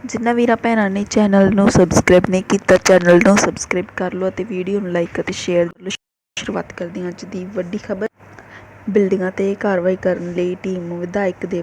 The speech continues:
ਪੱਤਰ, ਪੁੱਤਰ ਨੇ ਬੇਰੰਗ ਮੋੜਿਆ। ਇਸ ਦੇ ਨਾਲ ਹੀ ਬਿਲਡਿੰਗਾਂ 'ਤੇ ਕਾਰਵਾਈ ਕਰਨ ਗਈ ਟੀਮ, ਉਸ ਨੇ ਵਿਧਾਇਕ ਦੇ ਪੁੱਤਰ ਨੇ ਬੇਰੰਗ ਮੋੜ ਕਰਤਾ। ਇਸ ਦੇ ਨਾਲ ਹੀ ਮਹਾਨਗਰ ਦੇ ਫੀਲਡ ਗੰਡ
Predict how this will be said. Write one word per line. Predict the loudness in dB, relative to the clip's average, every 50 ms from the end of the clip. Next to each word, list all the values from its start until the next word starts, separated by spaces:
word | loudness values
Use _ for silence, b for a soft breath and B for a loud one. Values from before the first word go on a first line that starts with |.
| -6
ਪੱਤਰ, | -8 -8 -8 -4 -2 -2 -2 -2 -4 B B B B -20 -20 -20 -20 -20 -20 -20 -18 -16
ਪੁੱਤਰ | -16 -14 -4 0 0 0 0 -2 -6 -10
ਨੇ | -8 -8 -8 -8
ਬੇਰੰਗ | -8 -6 -4 -4 -4 -4 -6 -8 -10 -12
ਮੋੜਿਆ। | -10 -10 -8 -6 -4 -4 -4
ਇਸ | -4 -6 -8 -10
ਦੇ | -10 -8
ਨਾਲ | -8 -8 -8 -8
ਹੀ | -8
ਬਿਲਡਿੰਗਾਂ | -8 -8 -8 -8 -8 -8 -8 -8
'ਤੇ | -8 -8 -6
ਕਾਰਵਾਈ | -4 -4 -4 -4 -4 -6 -6
ਕਰਨ | -6 -6 -6 -6 -8 -8 -8
ਗਈ | -8 -8 -8 -8 -10 -10 -10
ਟੀਮ, | -10 -10 -10 -12 -14 -14 -14
ਉਸ | -12 -12 -12 -12 -14
ਨੇ | -12 -10
ਵਿਧਾਇਕ | -10 -6 -4 -2 -2 -2 -2 -4 -8
ਦੇ | -10 -10 -10 -10
ਪੁੱਤਰ | -12 -14 -8 -6 -6 -6 -6 B B B B B B -14 -12
ਨੇ | -10 -10 -8 -10 -8 -6
ਬੇਰੰਗ | -6 -6 -6 -6 -8 -8
ਮੋੜ | -8 -8 -8 -8 -8
ਕਰਤਾ। | -8 -8 -8 -8 -8 -8 -10 -10 -8 -10
ਇਸ | -12 -10 -8
ਦੇ | -8 -8
ਨਾਲ | -6 -8
ਹੀ | -8 -8
ਮਹਾਨਗਰ | -8 -10 -10 -10 -8 -6 -6 -4 -4 -4 -4 -6 -6
ਦੇ | -6 -6 -4 -4 -6 -6 -8
ਫੀਲਡ | -8 -6 -6 -4 -6 -6 -6 -4 -4 -4 -4 B B B B B B B B B -10 -8 -4 2 4
ਗੰਡ | 4 4 4 4 0